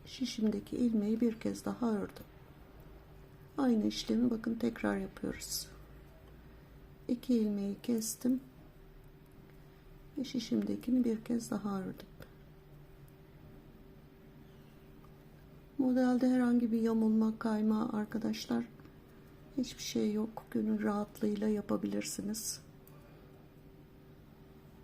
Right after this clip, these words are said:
Bebek örgülerinde de çok güzel olur bu. Bebek ceketlerinde, yeleklerinde.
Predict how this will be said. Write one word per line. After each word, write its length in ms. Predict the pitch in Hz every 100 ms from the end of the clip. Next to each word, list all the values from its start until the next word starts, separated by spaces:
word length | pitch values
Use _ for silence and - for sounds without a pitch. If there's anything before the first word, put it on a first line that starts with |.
| - - - - - - - - - - - -
Bebek 300 | 240 247 247
örgülerinde 720 | 240 240 233 240 240 240 240
de 100 | 233
çok 260 | 233 220 -
güzel 280 | - 214
olur 220 | 208 202 208 214
bu. 140 | 208
Bebek 280 | 214 208 -
ceketlerinde, 720 | - - 214 - - 202 101
yeleklerinde. 920 | 101 101 101 101 104 101 101 101 98